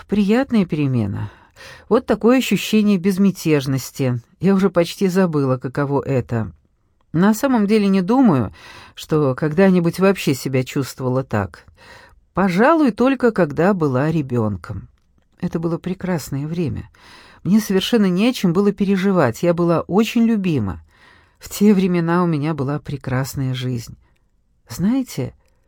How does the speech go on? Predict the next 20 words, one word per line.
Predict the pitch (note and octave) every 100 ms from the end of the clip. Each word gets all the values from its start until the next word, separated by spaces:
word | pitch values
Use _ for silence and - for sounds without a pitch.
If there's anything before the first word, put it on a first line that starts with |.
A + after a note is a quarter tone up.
| _ -
я | C#3+ F3+ F#3
не | G3
всегда | F#3 - E3 D#3 D3+ D#3
была | D3+ C#3 B2 B2
такой. | B2 A#2+ B2 A2+ A2+ _ _ _ _ _
Вы | - F3+
спросите, | - G3 F3 E3 E3+ E3+
какой? | - D#3 D3+ - A2+ G#2+ - _ _ - - - - - - -
О, | - E3+ F3+ F3 F3
ну | F3 F#3
как | F3 F3+ E3+
вам | D#3 D3
ответить? | C#3+ C#3+ C#3+ C#3 C3+ B2+ C3+ - - - - _ _ _ _ -
Боязливой, | E3+ A3+ B3+ A3 G3+ G#3 A#3+ A#3 A3+
нервной, | D#3 D#3+ G#3+ A3 G3 F#3+
замкнутой. | B2+ C3+ E3+ F#3+ F#3+ F#3+ F3+ F3 E3+ - _ _ _
Наоборот, | - B2 A#2+ B2 C#3 G#3
я | C3+ B2
была | C3 C3+ D3+
решительной. | D3 D#3 - D#3+ A3 G#3+ D#3+ A#2+ E2+